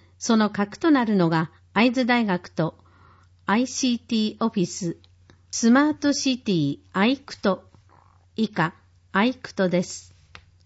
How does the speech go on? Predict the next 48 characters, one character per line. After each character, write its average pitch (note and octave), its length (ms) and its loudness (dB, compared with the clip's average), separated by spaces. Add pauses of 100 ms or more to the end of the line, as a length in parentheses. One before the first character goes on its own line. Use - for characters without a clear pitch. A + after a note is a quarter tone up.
(720)
会 C4+ 200 4
津 C#4+ 120 0
大 D4+ 180 4
学 G#3 300 2
は F3 260 0
千 D4 320 2
九 B3 200 -2
百 G#3 280 -4
九 C#4+ 180 2
十 F#3 220 2
三 G#3 320 0
年、 E3+ 240 2 (200)
平 C4+ 200 4
成 C#4 240 2
五 A3+ 160 0
年 G#3 240 2
に F#3 240 -2 (460)
日 G#3+ 140 4
本 C#4+ 260 4
初 A3+ 320 -2
の F#3+ 260 0 (100)
コ C4 180 2
ン C#4+ 120 2
ピ B3+ 80 -2
ュ A#3+ 100 0
ー A3+ 40 -4
タ G3+ 340 -4
理 G3+ 240 -2
工 C#4+ 220 2
学 C4 260 -2
の A3 140 2
専 B3 260 2
門 B3+ 180 0
大 A#3+ 200 0
学 F3+ 200 -2
と F3+ 160 0
し - 100 -8
て F3+ 120 0
開 G3 240 0
学 F3+ 240 -2
し、 - 320 -4 (480)
優 A3+ 220 4
秀 B3 340 -2
な G3+ 280 -4
デ F#3+ 200 2
ジ C#4+ 200 -2
タ C#4 160 0
ル B3+ 240 -2